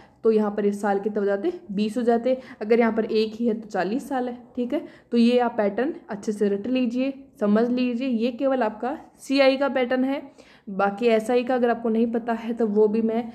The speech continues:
आगे आने वाले दिनों में बता दूँगी। बाकी वो ईजी है, उसमें क्या करते हैं,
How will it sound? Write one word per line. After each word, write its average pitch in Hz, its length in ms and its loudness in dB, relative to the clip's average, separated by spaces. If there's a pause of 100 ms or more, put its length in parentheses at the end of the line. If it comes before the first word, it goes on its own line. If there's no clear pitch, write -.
(180)
आगे 196 200 0
आने 214 120 0
वाले 220 180 0
दिनों 208 220 0
में 220 80 0
बता 214 180 -2
दूँगी। 254 220 0
बाकी 240 240 -2
वो 233 220 2
ईजी 233 320 0
है, 269 120 -2
उसमें 254 300 0
क्या 240 160 0
करते 233 300 -2
हैं, 247 360 -4